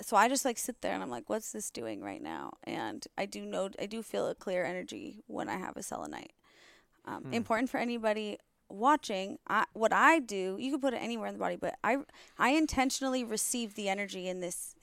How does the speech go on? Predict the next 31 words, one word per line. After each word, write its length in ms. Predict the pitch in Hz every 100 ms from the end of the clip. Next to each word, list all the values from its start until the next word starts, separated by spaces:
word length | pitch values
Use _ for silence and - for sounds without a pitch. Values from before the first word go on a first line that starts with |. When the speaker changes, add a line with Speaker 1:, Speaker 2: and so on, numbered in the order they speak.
| -
Speaker 1:
hand, 200 | 139 104
in 60 |
my 140 | 180 175
left 240 | 175 -
hand. 340 | - 101 - - _ -
Speaker 2:
Hmm. 220 | 110 101 95 _ _ _ _ _ _
Speaker 1:
'Cause 100 | -
that's 220 | 220 190 -
where 100 | 196
I 60 |
receive 380 | 190 180 - 185
energy. 440 | 202 220 - - - _ _ _ _ -
And 120 | 202
I 200 | 190 208
just 240 | 208 190 -
visualize 540 | 202 196 185 185 185
it 120 | - -
like, 200 | 123 110 -
"Uh, 280 | 143 175 180
this 260 | - 196 190
is 140 | 180
just, 340 | - - - - - - - _ -
I 120 | - 208
can 160 | 196
feel 220 | - 208
the 100 | 196
energy 360 | 180 165 190 98
of 100 | -
this." 180 | 90 98
Speaker 2:
Yeah. 240 | 95 90 - -
Speaker 1:
Protection 720 | 254 - 233 - 202 190